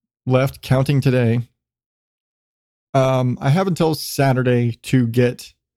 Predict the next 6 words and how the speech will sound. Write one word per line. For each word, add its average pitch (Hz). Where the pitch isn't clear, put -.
ten 165
episodes, 120
ten, 160
eleven 131
episodes 120
done. 123